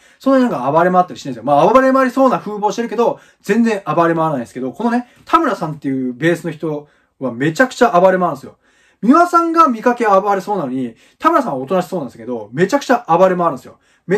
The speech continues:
一番動き回ってるんですよね、ライブでも。そう。まあ、ベースでそんな動き回る必要ないんじゃねって思うぐらい動き回ります、この人ね。だけど、動き回ってるだけじゃなくて、ちゃんとね、あの、プレイしてるんで、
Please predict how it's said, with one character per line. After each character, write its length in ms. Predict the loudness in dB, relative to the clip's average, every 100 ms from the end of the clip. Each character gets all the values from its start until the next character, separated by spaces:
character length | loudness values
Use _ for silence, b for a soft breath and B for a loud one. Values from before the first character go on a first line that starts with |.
| -2
一 240 | -4 0
番 220 | 2 4 4
動 120 | 4
き 80 | 4
回 120 | 2
っ 20 |
て 140 | 0
る 0 |
ん 20 | -10
で 20 |
す 20 |
よ 60 | -12
ね、 100 | -12
ラ 120 | -8
イ 40 | -8
ブ 80 |
で 80 | -8
も。 200 | -12 -20 _ _
そ 240 | -12 -12 b b b
う。 40 |
ま 80 | -8
あ、 60 | 0
ベ 120 | 2 2
ー 20 |
ス 140 | 0 -4
で 80 | -4
そ 100 | 0
ん 40 |
な 80 | 0
動 200 | 0 0
き 80 | 2
回 120 | 2
る 80 | 0
必 140 | -6
要 40 |
な 140 | -4 -4
い 60 |
ん 40 | -4
じ 60 |
ゃ 60 | -2
ね 60 | -2
っ 100 | -2
て 80 |
思 160 | 0 2
う 60 | 4
ぐ 60 |
ら 120 | 4
い 120 | 2 -2
動 240 | -4 -4
き 60 | -2
回 120 | -4
り 60 |
ま 60 | -6
す、 80 | -10
こ 80 | -14
の 60 |
人 120 | -14
ね。 160 | -20 -20 _ b b b
だ 140 | 0
け 100 | 2
ど、 380 | 2 2 0 -4 b 0
動 200 | 0 2
き 120 | 2
回 220 | 4 2
っ 120 | -2 _ _
て 80 | -4
る 120 | -2
だ 160 | -2 -4
け 80 | -4
じ 60 |
ゃ 40 | -4
な 100 | -6
く 40 |
て、 180 | -6 -2
ち 80 | 0
ゃ 60 |
ん 60 | 2
と 80 | 2
ね、 180 | 0 -4 b b
あ 80 | -8
の、 360 | -4 -2 -4 -8
プ 100 | -2
レ 100 | 0
イ 40 |
し 60 | 0
て 80 | -4
る 100 | -8
ん 80 | -14
で、 200 | -20